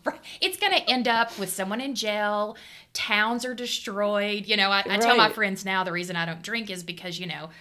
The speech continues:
Speaker 1: I mean, divorces happen, towns destroyed, lives change. I mean,
Speaker 2: Yeah.
Speaker 1: like, you know, of course that's being very dramatic, but that's also true.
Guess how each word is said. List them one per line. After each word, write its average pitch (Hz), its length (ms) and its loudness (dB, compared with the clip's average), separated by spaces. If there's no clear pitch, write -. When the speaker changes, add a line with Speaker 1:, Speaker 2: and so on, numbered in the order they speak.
Speaker 1:
I 185 100 0
mean, 170 260 0
divorces 180 600 -4
happen, 175 560 -4
towns 170 560 -6
destroyed, 165 800 -8
lives 170 640 -2
change. 170 360 0
I 202 60 4
mean, 226 140 4
Speaker 2:
Yeah. - 80 2
Speaker 1:
like, 202 220 2
you 269 80 0
know, 214 60 -2
of 202 60 -10
course 214 200 -2
that's 175 160 -8
being 165 240 -6
very 170 180 -4
dramatic, 160 460 -6
but 190 220 -2
that's 190 260 -2
also 165 400 -4
true. - 540 -8